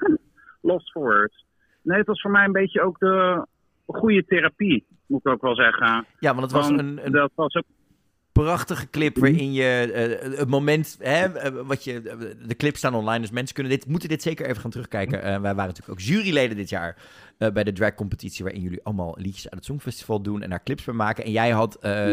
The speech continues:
Speaker 2: een, een, een, een gebeurtenis uit je dragverleden verwerkt hierin. En daar sloot je eigenlijk een periode mee af. Maar ik was best wel benieuwd, ehm, hoe vond je het om mee te doen aan die wedstrijd en om uiteindelijk al die inzendingen te zien?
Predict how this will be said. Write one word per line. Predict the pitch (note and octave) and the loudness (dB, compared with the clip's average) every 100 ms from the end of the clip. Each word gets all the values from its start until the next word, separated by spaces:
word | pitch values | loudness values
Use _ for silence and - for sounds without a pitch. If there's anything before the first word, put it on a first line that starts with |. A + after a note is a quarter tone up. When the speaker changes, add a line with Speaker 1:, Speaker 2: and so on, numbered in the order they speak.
| G2+ | 0
Speaker 2:
een, | G2+ G2 G#2 | -2 -6 -8
een, | G2+ G2+ | -12 -10
een, | G2+ G#2 | -12 -10
een | G#2 F#2+ - | -12 -12 -12
gebeurtenis | A#2 A2 C#3 C3+ B2 - | -4 2 2 2 -4 -4
uit | - A2 | -4 -4
je | A#2 | -2
dragverleden | G2+ D3+ D3 C#3+ C3 B2 | 2 2 2 2 4 2
verwerkt | - A2+ A2+ G#2+ G2 - _ _ _ _ | -2 0 2 2 0 -10 _ _ _ _
hierin. | - C3+ B2 A#2 A2 | 0 0 4 2 2
En | |
daar | A2+ A#2+ | 0 2
sloot | - D3 | 2 0
je | - | 0
eigenlijk | D3+ C3+ D3 | -4 0 2
een | |
periode | C3+ A#2+ | 2 2
mee | A2 A#2 | 0 2
af. | C3+ - | 0 2
Maar | C3+ | -2
ik | C#3+ | 0
was | E3+ D#3+ | -2 0
best | E3+ | 0
wel | F3 | 0
benieuwd, | D3+ D#3 D#3+ D3 - - - _ - | 0 2 2 0 -8 -20 -20 _ 0
ehm, | C#3 D3+ D3+ D3 D3 D3 C#3+ _ _ _ _ _ - | 4 6 4 2 -2 -6 -8 _ _ _ _ _ -4
hoe | C#3+ D3+ | 0 2
vond | F3+ F#3 | 2 2
je | F3 | 0
het | D#3 | 0
om | C#3+ | 2
mee | D3+ | 2
te | E3 | 0
doen | D3 | -2
aan | C#3+ | 0
die | C#3 | 2
wedstrijd | C#3 - D3+ C3 | 0 -2 -2 -2
en | B2 | 0
om | C3+ | -2
uiteindelijk | C3 C3+ C3 C3 | -2 -4 -4 0
al | D3+ | 0
die | B2+ - - | 0 -2 -2
inzendingen | D#3+ F#3+ G3+ D3 B2 | 0 2 2 2 -2
te | A#2 | -4
zien? | G2+ E2+ D#2 D2 | -4 -4 -6 -10